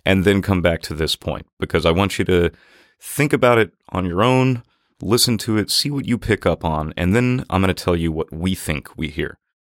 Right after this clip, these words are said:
We invite anyone to get into the conversation with us on social media about, uh, what they hear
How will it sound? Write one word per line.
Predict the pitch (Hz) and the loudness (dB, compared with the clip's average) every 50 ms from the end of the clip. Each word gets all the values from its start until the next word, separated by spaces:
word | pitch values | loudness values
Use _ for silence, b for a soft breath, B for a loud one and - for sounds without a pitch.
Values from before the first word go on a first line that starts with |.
| _ _ _ _ _ _ _ _ _ | _ _ _ _ _ _ _ _ _
We | - 123 143 | 4 4 6
invite | 127 98 101 92 85 - | 6 6 4 4 2 2
anyone | - 98 98 95 90 82 82 78 76 71 | 2 4 4 4 4 2 0 0 -2 -4
to | - - - 73 | -4 -4 -4 -2
get | 69 76 85 80 | 0 2 2 2
into | 85 78 73 | 2 0 -2
the | 78 | -4
conversation | - - 87 80 76 73 73 - - 82 78 - 85 85 | -4 -2 0 0 0 0 0 0 0 0 0 0 0 0
with | 82 82 87 | 0 0 0
us | 85 - - - | 0 -2 -2 -2
on | - 80 76 73 69 | -2 -2 -2 0 -2
social | - - 78 - - 78 | 0 -2 -2 0 0 0
media | 78 78 73 80 82 82 80 | 0 0 2 2 4 4 2
about, | 71 - 71 71 69 69 - _ - | 2 2 2 0 0 -2 -4 _ -4
uh, | 76 73 69 69 | -4 -2 -2 -4
what | 65 64 78 76 - - | -4 -2 -2 -2 0 2
they | - 78 73 | 2 2 0
hear | 67 71 80 76 78 80 85 - | 0 -2 -4 -2 -2 -2 -4 -4